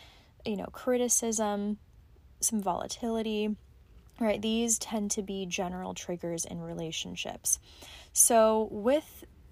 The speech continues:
attachment knowledge, we know that avoidants typically tend to be very self-reliant, self-sufficient, and independent people, which means that they,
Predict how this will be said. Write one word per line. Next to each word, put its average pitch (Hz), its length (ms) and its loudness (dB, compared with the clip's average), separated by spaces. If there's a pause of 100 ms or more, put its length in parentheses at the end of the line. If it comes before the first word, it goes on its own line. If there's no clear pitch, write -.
(180)
attachment 214 520 -4
knowledge, 202 680 0
we 214 140 -2
know 208 680 -2
that 190 300 -2
avoidants 208 800 0
typically 277 560 -6
tend 202 340 -6
to 226 80 -6
be 190 240 -10
very 185 400 -2
self-reliant, 196 1040 -2 (360)
self-sufficient, 214 1160 2
and 247 240 -2
independent 185 920 -8
people, - 460 0
which 208 260 -4
means 247 420 0
that 196 160 -4
they, 202 240 -4